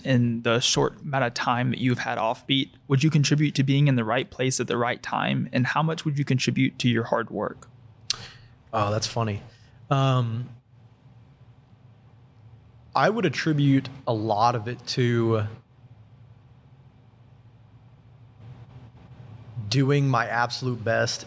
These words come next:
Speaker 2: in the right place at the right time.
Speaker 1: Mm-hmm.
Speaker 2: Being around, when I was at Honest, I was around probably ten or fifteen other people, um, just as qualified as I was, you know,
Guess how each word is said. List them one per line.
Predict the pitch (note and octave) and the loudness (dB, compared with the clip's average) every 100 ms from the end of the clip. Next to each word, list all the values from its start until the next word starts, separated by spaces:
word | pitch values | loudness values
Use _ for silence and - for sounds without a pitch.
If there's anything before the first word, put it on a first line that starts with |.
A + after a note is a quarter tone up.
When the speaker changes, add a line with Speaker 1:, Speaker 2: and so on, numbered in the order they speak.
| - - | -10 -2
Speaker 2:
in | A#2 | 0
the | A#2 | 0
right | G#2 G#2 - | 0 -2 -4
place | A#2+ G#2+ G2+ - - - A2 | -2 0 2 0 -2 -4 -2
at | |
the | G#2 | 0
right | G2 F#2 - | -2 -2 -2
time. | G#2+ D3 | 2 2
Speaker 1:
Mm-hmm. | C#3+ E3+ - - - - - - - - | 2 -2 -8 -20 -20 -20 -20 -20 -20 0
Speaker 2:
Being | C#3+ D3+ | 2 4
around, | B2 B2 B2 A#2+ A#2 G#2 - - _ - - - - - - - - - - | 2 2 0 0 -4 -8 -12 -20 _ -20 -20 -20 -20 -20 -20 -20 -20 -20 -6
when | B2+ | -2
I | |
was | B2+ | 0
at | A#2+ | 0
Honest, | A2+ B2 A2 | 0 0 0
I | A#2 | 0
was | B2 | 0
around | A#2+ A#2 A#2 A2+ G#2+ | 0 0 0 -2 -2
probably | C#3 C#3 | 0 0
ten | B2+ C3 | 0 0
or | A#2 | 0
fifteen | A#2+ A#2+ | 0 0
other | A2+ A2+ | 0 0
people, | B2 A#2 A2+ G#2+ - - - - - - | 0 0 -2 -6 -12 -20 -20 -20 -20 -4
um, | B2 A#2 A2 G#2 A2+ | -2 0 0 -2 -4
just | - B3 | -2 -2
as | - | -2
qualified | - C#3+ A#2+ A#2+ | 0 0 2 -2
as | A2 | 0
I | A#2 | -2
was, | A2+ A2 A2 - - | -2 -6 -10 -12 -8
you | - B2+ | -2 0
know, | A#2 B2 | 0 -4